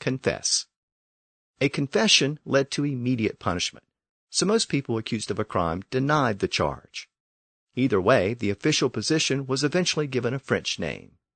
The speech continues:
the plea. So when the person denied the charges, some type of trial was required to determine actual guilt or innocence. Again, the word trial comes from French.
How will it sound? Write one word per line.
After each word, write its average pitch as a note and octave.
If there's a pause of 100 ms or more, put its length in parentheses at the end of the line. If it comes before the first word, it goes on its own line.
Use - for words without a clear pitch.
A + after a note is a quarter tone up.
(260)
the G2+
plea. E2+ (1040)
So -
when F3
the E3+
person G3
denied A2
the F#2
charges, D3 (280)
some C#3
type A#2+
of G2
trial A#2
was G2
required G#2
to -
determine G2+ (140)
actual F2+
guilt F#2+
or -
innocence. - (840)
Again, G3
the A#2+
word C3+
trial C#3+ (120)
comes F2+
from A#2
French. -